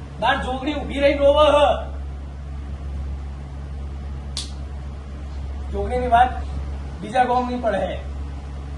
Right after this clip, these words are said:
બરોબર છે? તમે કહો છો ને કે ભાઈ ભૂવા ધૂળીને બોલો,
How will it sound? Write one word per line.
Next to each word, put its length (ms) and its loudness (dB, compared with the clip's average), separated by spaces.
બરોબર 360 2
છે? 240 2
તમે 180 0
કહો 220 2
છો 180 4
ને 220 6
કે 100 -4
ભાઈ 120 0
ભૂવા 260 4
ધૂળીને 360 -2
બોલો, 540 2